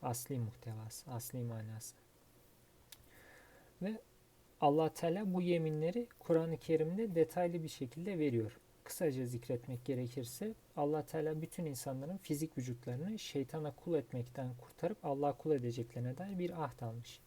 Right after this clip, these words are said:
Yasin suresinin altmış ve altmış birinci ayetlerinde. "Ey Ademoğulları, e, ben sizden şeytana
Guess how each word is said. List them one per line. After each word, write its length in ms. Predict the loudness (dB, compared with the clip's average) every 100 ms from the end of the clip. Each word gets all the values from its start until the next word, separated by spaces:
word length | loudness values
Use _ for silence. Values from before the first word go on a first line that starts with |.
| -20 -20 -20 -20 -20 -6 2
Yasin 320 | 2 2 -4
suresinin 680 | -4 -2 0 -2 -4 -6 -8 -6
altmış 400 | -6 -6 -10 -4
ve 60 | -4
altmış 340 | -4 -8 -4
birinci 300 | -4 -2 -2
ayetlerinde. 680 | 0 -2 -6 -6 -6 -8 -10 _ -20 -20 -20 -20 -20 -8 0
"Ey 180 | 2 4
Ademoğulları, 840 | 2 2 0 -2 -2 -2 -2 -6 -8 -20 _ -18 -6
e, 300 | -2 0 0 2
ben 180 | 2 2
sizden 380 | 0 -4 -4 -4
şeytana 500 | -2 -4 -4 -6